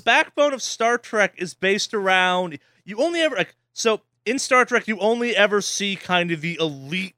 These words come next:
of society. You see starship captains, politicians, military people, uh, people that are at the top level of for the greater good. Rarely do you ever see anyone who works at, like,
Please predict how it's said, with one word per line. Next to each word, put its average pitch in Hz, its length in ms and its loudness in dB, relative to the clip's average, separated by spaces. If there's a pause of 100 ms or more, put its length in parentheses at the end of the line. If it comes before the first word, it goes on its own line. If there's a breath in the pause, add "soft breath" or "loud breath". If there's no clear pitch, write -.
(100)
of 151 180 2
society. 131 640 0
You 104 140 -18
see 139 240 -8
starship - 640 -2
captains, 156 840 0 (440)
politicians, 165 880 2
military 139 480 -2
people, 107 460 -10
uh, 123 140 -2 (480)
people 214 460 4
that 175 220 6
are 165 160 4
at 170 200 4
the 151 160 -8 (200)
top 185 480 4
level 156 760 2 (300)
of 147 160 0
for 165 300 0
the 156 120 -4
greater 151 400 2
good. 131 500 -2 (340)
Rarely 220 680 4
do 185 80 -8
you 208 240 -4
ever 185 300 2
see 185 360 -6
anyone 175 400 0
who 160 140 -4
works 160 440 -4
at, 151 220 0
like, 139 480 0